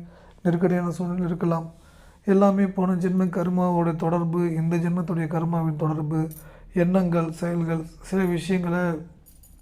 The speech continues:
ஆசையை தூண்டி விட்டு சில மாய வலையில மாட்ட வச்சு எதிர்மறை எண்ணத்தை கொடுத்திருக்கலாம்.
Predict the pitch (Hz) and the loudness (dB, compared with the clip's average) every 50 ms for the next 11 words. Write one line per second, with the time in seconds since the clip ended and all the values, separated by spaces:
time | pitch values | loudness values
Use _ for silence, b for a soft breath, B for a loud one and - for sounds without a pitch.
0 | - - - - - - 170 180 190 185 196 185 180 165 156 180 180 175 170 175 | -20 -20 -20 -18 -4 4 6 6 6 6 6 2 2 2 0 0 -2 0 0 0
1 | 165 160 156 160 185 175 175 165 151 - - - 185 165 170 165 160 160 165 170 | 0 0 0 0 0 -2 -2 -2 -6 -10 -10 -6 -4 -4 -2 -2 -2 -2 -2 -2
2 | 165 160 160 160 160 160 156 160 151 151 156 160 156 160 160 156 151 147 151 - | -2 -2 0 0 0 0 -2 0 0 0 0 -2 -2 -4 -4 -2 -2 -4 -4 -4
3 | 175 156 156 156 - B B B B B B B B B B - 185 170 202 190 | -4 -4 -4 -6 -8 B B B B B B B B B B -2 0 2 2 2
4 | 185 180 170 165 160 165 160 151 156 175 147 - 170 170 160 - 160 151 151 175 | 2 0 0 0 0 0 -2 -2 -4 -6 -4 -2 -2 -2 -2 -2 -6 -6 -4 -4
5 | 147 139 139 | -6 -6 -6